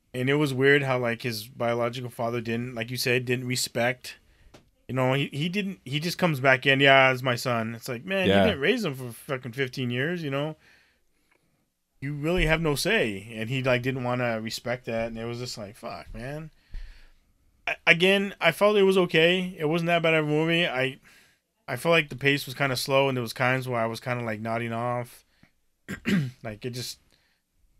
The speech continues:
Speaker 1: I, I wanted more to happen, and it kinda didn't. And
Speaker 2: Yeah.
Speaker 1: I was just like, "Man, like, come on, move on. Like, move on. What's next now? What's next?"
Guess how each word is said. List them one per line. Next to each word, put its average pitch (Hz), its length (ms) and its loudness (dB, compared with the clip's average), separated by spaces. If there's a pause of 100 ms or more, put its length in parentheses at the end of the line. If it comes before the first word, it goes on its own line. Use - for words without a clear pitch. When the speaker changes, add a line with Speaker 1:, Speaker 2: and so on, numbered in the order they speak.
(200)
Speaker 1:
I, 127 100 -10
I 139 140 0
wanted 151 320 6
more 139 200 2
to 139 100 0
happen, 135 420 0
and 117 140 -4
it 107 120 -10
kinda 139 260 0
didn't. 107 640 -10 (500)
And 104 220 -10
Speaker 2:
Yeah. 90 260 -2
Speaker 1:
I 117 80 -4
was 123 200 -4
just 117 160 -10
like, 95 260 -16
"Man, 113 400 -6 (160)
like, - 340 -20 (1080)
come 139 100 -8
on, 151 180 -4
move 147 180 -2
on. 139 300 -2
Like, 104 160 -14
move 135 180 -4
on. 139 180 -2
What's 123 200 -10
next 139 340 -6
now? 110 200 -12
What's 123 220 -12
next?" 131 400 -8